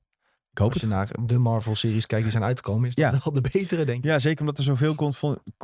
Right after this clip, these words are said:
Speaker 1: uitkomt, vind ik wel dat, eh, ja, mag wel genoemd worden.
Speaker 2: Zeker.
Speaker 1: En,
Speaker 2: Heb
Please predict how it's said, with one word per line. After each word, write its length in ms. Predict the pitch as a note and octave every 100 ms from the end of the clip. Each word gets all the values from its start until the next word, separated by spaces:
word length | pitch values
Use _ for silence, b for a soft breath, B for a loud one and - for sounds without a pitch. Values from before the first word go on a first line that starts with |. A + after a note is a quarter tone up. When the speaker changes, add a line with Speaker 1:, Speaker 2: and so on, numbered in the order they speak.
| -
Speaker 1:
uitkomt, 460 | C3+ C#3+ - C3+
vind 200 | - C#3
ik 100 | C3+
wel 160 | C#3 C3
dat, 160 | C3 B2
eh, 300 | A#2 A#2 A2+
ja, 240 | F2+ E2
mag 160 | G#2+ A2
wel 100 | G2+
genoemd 280 | F#2+ F2+ -
worden. 260 | - F#2+ _ _
Speaker 2:
Zeker. 440 | - - - - _ _ _ _ _ _
Speaker 1:
En, 200 | - D#3
Speaker 2:
Heb 120 | D3+